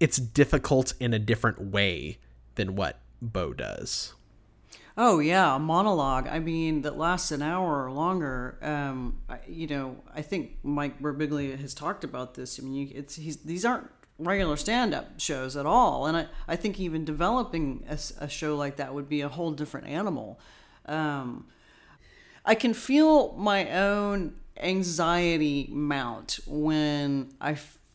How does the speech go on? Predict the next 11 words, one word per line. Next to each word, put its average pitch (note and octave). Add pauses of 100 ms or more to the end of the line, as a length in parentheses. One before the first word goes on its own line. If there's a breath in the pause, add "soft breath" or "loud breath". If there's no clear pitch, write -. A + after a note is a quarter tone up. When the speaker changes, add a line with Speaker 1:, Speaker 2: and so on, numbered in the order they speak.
(140)
Speaker 2:
feel F3
like D#3
there's D3
no D3
landing C#3
spot G#2+
for B2
a A2
segment, F2
you D3
know? C#3+